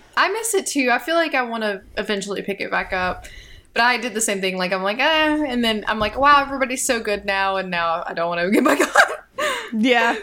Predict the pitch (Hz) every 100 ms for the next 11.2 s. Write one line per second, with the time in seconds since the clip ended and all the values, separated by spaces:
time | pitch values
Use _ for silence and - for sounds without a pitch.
0 | - - 370 320 262 - _ _ - _
1 | _ - - 247 240 233 - - 320 349
2 | 403 359 302 254 240 247 - 214 214 214
3 | - 214 214 220 247 240 247 214 220 285
4 | 330 262 - 285 285 262 240 233 226 -
5 | 247 254 226 208 - 214 - - 208 -
6 | 214 214 185 220 302 262 214 190 208 220
7 | 190 190 - 233 226 233 220 - - 208
8 | 208 208 190 190 180 214 247 247 190 -
9 | 185 180 - 302 277 175 - - - -
10 | - - - 339 240 285 320 269 269 392
11 | 202 -